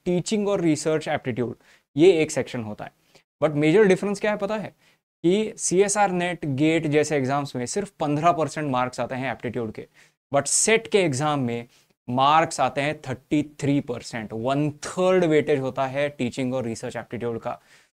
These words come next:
और ये पार्ट आप इग्नोर नहीं कर सकते। ये पढ़ा, अगर टीचिंग रिसर्च एप्टीट्यूड में अगर आपके अच्छे मार्क्स आ रहे हैं ना, तो आपका सेट का एग्जाम क्वालिफिकेशन पक्का है।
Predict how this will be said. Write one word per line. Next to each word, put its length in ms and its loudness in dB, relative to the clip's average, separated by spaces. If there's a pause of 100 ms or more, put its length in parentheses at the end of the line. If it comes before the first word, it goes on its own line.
(240)
और 440 8
ये 420 2
पार्ट 380 0
आप 220 -2
इग्नोर 400 -2
नहीं 260 -2
कर 160 -4
सकते। 280 -10
ये 220 -2
पढ़ा, 680 0 (260)
अगर 240 0
टीचिंग 440 4
रिसर्च 340 2
एप्टीट्यूड 420 0
में 140 -2
अगर 240 2
आपके 300 0
अच्छे 360 -4
मार्क्स 320 0
आ 100 -2
रहे 160 -2
हैं 80 -6
ना, 140 -6
तो 120 -8
आपका 440 -4
सेट 320 -4
का 160 -4
एग्जाम 460 -4
क्वालिफिकेशन 580 -8
पक्का 480 -2
है। 180 -4